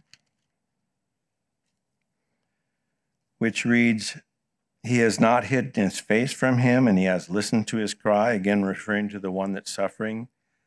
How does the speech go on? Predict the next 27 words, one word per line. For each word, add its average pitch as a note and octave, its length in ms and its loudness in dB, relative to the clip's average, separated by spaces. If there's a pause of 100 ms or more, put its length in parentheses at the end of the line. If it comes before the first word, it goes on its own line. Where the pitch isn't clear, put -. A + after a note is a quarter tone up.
(200)
uh, - 260 -8
in G#2 140 -2
this G2 180 -2
passage. A2 600 -2 (840)
This C3 180 0
is F3+ 160 2
something C3 380 2
that's B2 200 0
happened B2+ 400 -2
to B2+ 120 -10
Jesus G#2+ 540 -8
while G2+ 200 0
he's A#2+ 160 -2
on A2 160 0
the A2 100 -6
cross, G2 500 -4 (180)
right G2+ 260 -2
at G2+ 140 -10
that F#2+ 280 -2
point. A#2+ 380 -4 (560)
It's - 240 -12
not G#2 240 -2
gonna A2 180 0
happen A2 360 0
in G#2+ 120 -2
the F#2+ 80 -4
future. D#3+ 600 -8